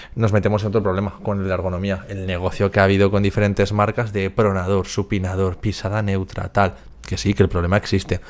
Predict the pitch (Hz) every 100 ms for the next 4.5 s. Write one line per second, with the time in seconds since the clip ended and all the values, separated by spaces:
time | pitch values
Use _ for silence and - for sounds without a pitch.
0 | - - - 95 95 90 95 101 95 98
1 | 92 90 95 95 92 - 95 - - 90
2 | 92 90 - 92 - 90 90 90 90 95
3 | 90 87 95 98 98 95 85 92 90 98
4 | 95 90 - 92 82